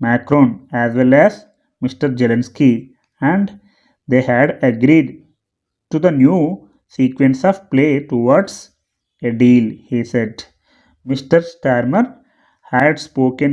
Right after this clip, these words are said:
with మిస్టర్ ట్రంప్. చూడాలి,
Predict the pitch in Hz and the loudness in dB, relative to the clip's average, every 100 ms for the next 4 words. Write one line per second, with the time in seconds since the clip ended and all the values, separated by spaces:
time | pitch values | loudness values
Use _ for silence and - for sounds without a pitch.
0 | 139 214 - 135 131 - 151 151 131 120 | -2 -4 -4 -4 -4 -2 -4 -2 -2 -2
1 | 117 - _ _ _ _ _ _ _ _ | -4 -14 _ _ _ _ _ _ _ _
2 | _ _ _ - 139 139 135 | _ _ _ 0 2 4 2